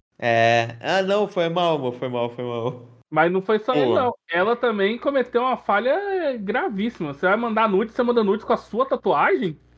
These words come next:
Speaker 1: Hum,
Speaker 2: Hum,
Speaker 1: é.
Speaker 2: você fala sério, cada um.
Speaker 1: Não, e o pior de tudo, você não tranca a porta pra mandar o nude?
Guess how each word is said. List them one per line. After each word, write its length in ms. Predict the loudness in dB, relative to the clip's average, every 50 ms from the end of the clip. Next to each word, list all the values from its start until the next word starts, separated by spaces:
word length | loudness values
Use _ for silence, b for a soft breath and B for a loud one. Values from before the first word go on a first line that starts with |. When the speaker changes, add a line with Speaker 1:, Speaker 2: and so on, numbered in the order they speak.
| _ _ -12
Speaker 1:
Hum, 1000 | -10 -8 -8 -8 -8 -10 -10 -12 -14 -14 -16 -16 -16 -16 -16 -14 -16 -16 -14 -8
Speaker 2:
Hum, 240 | -6 -4 -2 -2 -2
Speaker 1:
é. 220 | -2 -2 -4 -4 -8 _ _ -6
Speaker 2:
você 180 | -4 -4 -4 -4 -4
fala 220 | 0 0 0 0 _ _ _ _ -8
sério, 360 | -4 -2 -2 -2 -2 -4 -6 -2
cada 360 | -2 -2 0 2 2 2 2
um. 240 | 2 -2 -4 -6 -8 _ _ _ _ _ _ -6
Speaker 1:
Não, 380 | 0 2 4 4 4 2 0 0
e 100 | 0 0
o 80 | 0 0
pior 220 | 0 0 2 2
de 100 | 0 -2
tudo, 400 | -2 0 2 2 2 0 -4 -14 _ _ _ _
você 240 | -12 -10 -2 -2 0
não 140 | 0 0 -4
tranca 380 | -2 -2 -2 -2 -2 -2 -4 -8
a 40 |
porta 400 | -4 0 2 2 2 0 -2 -8
pra 160 | -6 -6 -6 -4
mandar 240 | -4 0 2 0
o 60 | 0 2
nude? 340 | -2 -4 -4 -4 -8 -14